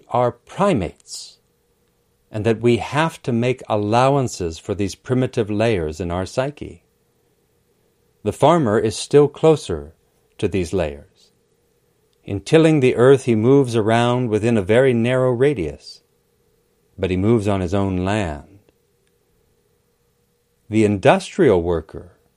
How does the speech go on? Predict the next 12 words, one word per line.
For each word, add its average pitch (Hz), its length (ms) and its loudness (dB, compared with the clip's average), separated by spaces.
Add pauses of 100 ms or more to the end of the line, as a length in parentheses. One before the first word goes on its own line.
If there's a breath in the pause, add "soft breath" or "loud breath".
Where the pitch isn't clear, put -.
(760)
is 98 160 -6
a 98 60 -4
pathetic, 143 640 -2
rootless 131 540 0
being, 104 640 -2 (920)
and 98 200 -8
his 143 300 2
remuneration 131 880 2
in 113 180 0
money 127 400 0
is 101 180 -2
not 117 360 -2